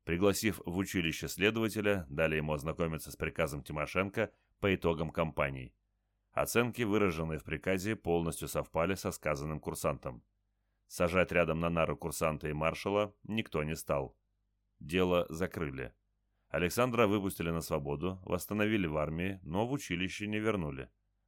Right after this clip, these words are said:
Направили служить командиром отделения в Пружаны.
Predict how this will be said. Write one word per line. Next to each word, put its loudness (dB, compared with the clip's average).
Направили 4
служить -2
командиром 0
отделения 0
в -14
Пружаны. 0